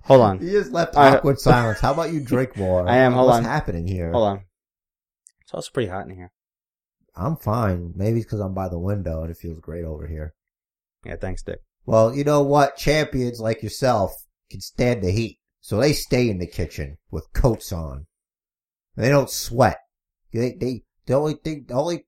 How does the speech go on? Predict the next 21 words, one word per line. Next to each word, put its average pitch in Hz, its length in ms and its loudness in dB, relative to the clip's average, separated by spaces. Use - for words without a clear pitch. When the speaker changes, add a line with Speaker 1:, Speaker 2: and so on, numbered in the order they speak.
Speaker 2:
thing 160 200 -6
that 131 160 -4
perspires 127 600 -4
from 110 180 -10
their 98 120 -6
pores 117 420 0
is 76 140 -20
success. - 840 -12
Speaker 1:
That's 120 320 0
right. 123 320 6
God 98 240 0
damn 101 240 2
it. - 140 -4
That's, - 400 -2
that's 123 260 -2
my 120 140 0
shit. - 360 -2
So 139 160 2
listen, 143 300 4
last 170 300 8
thing 180 380 6